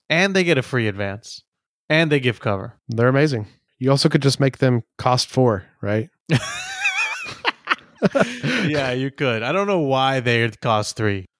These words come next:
Speaker 1: Who play tested these and said, "Oh, yeah, by the way, they're totally balanced at three"?
Speaker 2: One Magna Guard is better than every set of clones.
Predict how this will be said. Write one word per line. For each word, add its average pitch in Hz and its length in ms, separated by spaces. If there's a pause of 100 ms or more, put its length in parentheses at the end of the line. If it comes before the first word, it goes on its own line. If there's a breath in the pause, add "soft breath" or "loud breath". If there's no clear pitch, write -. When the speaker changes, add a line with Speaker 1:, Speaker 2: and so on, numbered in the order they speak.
Speaker 1:
Who 240 280
play 190 320
tested 143 400
these 127 260
and 127 140
said, 127 240
"Oh, 175 200
yeah, 160 280
by 156 220
the 151 80
way, 147 280
they're 143 180
totally 147 460
balanced 120 520
at 110 160
three"? 104 320 (160)
Speaker 2:
One 147 320
Magna 160 280
Guard 135 300
is 123 100
better 120 440
than 123 280
every 120 300
set 120 440
of 113 140
clones. 113 580